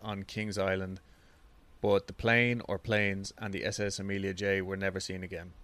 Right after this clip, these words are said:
Apparently strange lights were seen over the strait that day. Nineteen thirty-four, an airliner named Miss Hobart went missing.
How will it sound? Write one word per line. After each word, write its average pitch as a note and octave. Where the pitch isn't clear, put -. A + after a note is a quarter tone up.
Apparently A#2
strange A2+
lights G#2
were G2+
seen G2
over G2
the -
strait F#2+
that -
day. D2+
Nineteen A#2
thirty-four, G#2+
an A2+
airliner G2+
named G2
Miss G2+
Hobart G2+
went F#2+
missing. F#2+